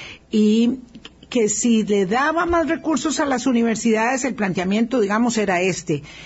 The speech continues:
pues se lo tenía que quitar a la educación pri-, primaria o secundaria, y ese es un argumento que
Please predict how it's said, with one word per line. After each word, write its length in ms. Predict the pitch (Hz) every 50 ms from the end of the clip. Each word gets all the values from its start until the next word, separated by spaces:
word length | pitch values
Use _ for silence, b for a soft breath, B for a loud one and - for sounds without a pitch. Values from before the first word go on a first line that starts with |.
| B B B B -
pues 160 | 214 208 208
se 100 | 226 226
lo 100 | 214 202
tenía 280 | 214 214 220 254 285
que 140 | 277 330 311
quitar 300 | - 285 - - 262 262
a 60 | 277
la 80 | 285 285
educación 440 | 262 254 - 214 190 - 262 247 -
pri-, 320 | - 254 262 254 247 - -
primaria 560 | - 214 233 208 214 220 226 233 254 254 247
o 60 | 233
secundaria, 960 | 214 - 226 202 208 170 160 156 165 165 196 202 202 196 185 196 196 196 190 B B B B B B B B B B -
y 160 | - 254 247 254
ese 420 | 254 254 - 311 330 320 - - - - - - - - - -
es 140 | 226 220 285
un 80 | 269
argumento 720 | 277 277 254 262 277 277 269 262 262 254 262 302 294 - -
que 420 | - 247 220 202 202 196 226 214